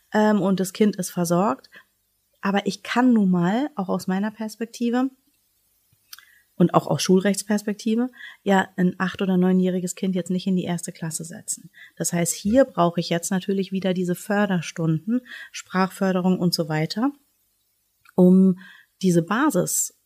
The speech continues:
legen zu können, nämlich überhaupt erstmal lesen und schreiben zu können. Kinder sind super clever. Kinder können das verstecken.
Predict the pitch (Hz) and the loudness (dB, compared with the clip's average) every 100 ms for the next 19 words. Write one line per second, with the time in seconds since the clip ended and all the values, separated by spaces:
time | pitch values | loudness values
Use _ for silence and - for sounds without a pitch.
0 | _ 170 165 160 160 - - 151 156 170 | _ 0 2 2 0 -6 -6 -2 0 2
1 | 196 214 226 - - - - _ - 180 | 2 2 0 -6 -18 -20 -20 _ 0 2
2 | 165 170 175 185 175 165 170 175 - 170 | 2 0 0 2 2 2 0 -2 -4 0
3 | 170 - - 160 165 156 _ _ _ - | 0 -2 -10 -10 -10 -12 _ _ _ -20
4 | - - - - - _ - 254 240 208 | -20 -20 -20 -20 -20 _ 6 8 8 6
5 | 180 175 165 170 196 180 165 - 160 156 | 6 4 2 -2 -2 -2 -8 -6 -8 -8
6 | 151 - 190 190 190 185 190 185 180 170 | -12 -4 2 4 2 0 0 2 2 0
7 | - 170 156 - 180 170 - 160 | -4 -8 -8 -4 -4 -4 -10 -14